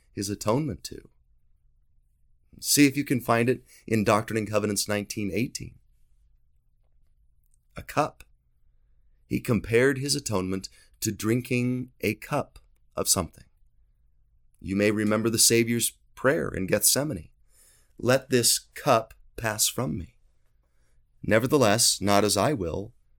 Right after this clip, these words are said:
but as thou wilt." But what kind of cup was it? A bitter cup. The atonement was like drinking a cup full of something very bitter,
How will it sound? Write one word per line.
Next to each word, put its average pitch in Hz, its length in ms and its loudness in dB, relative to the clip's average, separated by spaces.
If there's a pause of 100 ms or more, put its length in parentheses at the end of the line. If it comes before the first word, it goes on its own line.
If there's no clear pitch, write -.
(140)
but 90 240 -2
as 85 140 -4
thou 92 180 -2
wilt." - 440 -12 (1400)
But 113 100 2
what 131 220 0
kind 131 240 -2
of - 120 -8
cup - 240 -6 (220)
was 123 260 -2
it? - 140 -12 (1700)
A 92 260 -6
bitter - 380 -2 (120)
cup. - 360 -14 (1500)
The 117 140 4
atonement 156 600 0
was 104 200 -4
like 101 320 0
drinking 139 460 -2
a 123 60 -4
cup 113 360 -6 (360)
full 156 460 2
of - 100 -4
something 107 400 -2
very 101 240 0
bitter, 82 420 -6